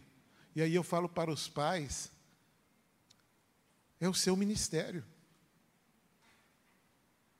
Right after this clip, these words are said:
Sua esposa, seus filhos, são pra serem pastoreados por você,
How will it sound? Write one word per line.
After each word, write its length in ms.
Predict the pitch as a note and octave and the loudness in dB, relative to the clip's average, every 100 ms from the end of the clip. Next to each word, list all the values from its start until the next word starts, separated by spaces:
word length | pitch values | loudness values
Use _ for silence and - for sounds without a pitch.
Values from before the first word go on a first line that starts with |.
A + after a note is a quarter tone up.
| _ _ _ _ _ _ _ _ _ _ | _ _ _ _ _ _ _ _ _ _
Sua 180 | - D#3+ | -8 -4
esposa, 420 | C#3 - G3+ G3 | -4 4 6 6
seus 320 | D3+ D#3+ C#3 - | 2 -2 -2 -4
filhos, 600 | F3 A#3 E3+ A#2 - - - _ - - - | -2 -2 -4 -6 -8 -10 -18 _ -20 -20 -8
são 180 | - F3 | -4 -2
pra 140 | F3 | -2
serem 260 | - F#3 F3+ | -2 0 0
pastoreados 720 | F3 - F#3+ E3 E3 F#3+ D#3 | -4 0 2 4 2 0 -2
por 160 | D#3+ | -6
você, 420 | C3+ B2+ - C3 | -6 -4 -6 -8